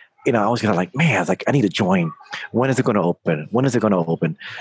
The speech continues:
Then I was like, "Damn, I need the Paradise Pack. Okay, I'm gonna commit to the Paradise Pack. When is it gonna happen?" Jeez, you know, you know, the,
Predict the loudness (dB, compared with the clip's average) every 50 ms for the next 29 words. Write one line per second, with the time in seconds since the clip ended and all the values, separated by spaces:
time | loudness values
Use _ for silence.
0 | -6 -2 0 2 2 2 0 0 0 2 4 4 4 4 4 4 2 2 2 0
1 | 0 2 2 2 0 0 -2 -2 -2 -2 -2 -4 -4 -6 -4 -2 -2 -2 -2 0
2 | -2 -2 0 2 2 2 2 2 0 0 0 2 2 2 2 2 0 0 0 -2
3 | -2 -2 -4 -6 -8 -10 -16 -18 -16 -16 -16 -16 -16 -16 -6 -2 0 0 2 2
4 | 2 0 0 0 0 0 -2 -2 -4 -4 -4 -4 -4 -4 -4 -2 -2 -2 -2 -2
5 | 0 2 4 4 2 0 -2 -4 -2 0 0 2 0 -2 -4 -8 _ -2 -2 -2